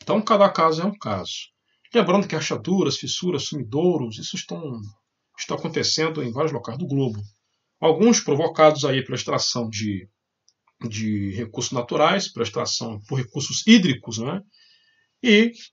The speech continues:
em outros casos, não tem uma explicação plausível.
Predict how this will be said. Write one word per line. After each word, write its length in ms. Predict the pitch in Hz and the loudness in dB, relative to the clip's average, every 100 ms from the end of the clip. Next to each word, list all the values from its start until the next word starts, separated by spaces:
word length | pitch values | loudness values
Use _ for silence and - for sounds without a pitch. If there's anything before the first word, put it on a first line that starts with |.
| _ - | _ 0
em 60 | |
outros 240 | 196 196 - | 2 2 2
casos, 400 | 226 208 202 254 | 6 8 8 2
não 140 | 285 | -2
tem 280 | - 214 220 | 2 4 4
uma 220 | 226 226 | 4 2
explicação 600 | 190 214 226 208 - 180 | 0 -2 -2 0 0 0
plausível. 640 | 196 202 135 135 147 101 | 2 0 0 -4 -6 -8